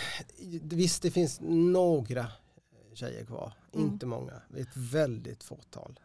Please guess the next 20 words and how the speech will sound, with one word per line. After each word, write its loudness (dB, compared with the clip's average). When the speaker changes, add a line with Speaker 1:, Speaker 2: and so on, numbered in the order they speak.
Speaker 1:
som -10
är -8
kvar -6
Speaker 2:
Som -4
är -6
Speaker 1:
på -14
Speaker 2:
på -6
Speaker 1:
Rosenlundsgatan. -4
Speaker 2:
gatan, -8
som -12
man -6
säger. -6
Speaker 1:
Men, -2
Speaker 2:
Ja. -2
Speaker 1:
eh, -12
nu -6
har -8
vi -8
har -6
ju, -6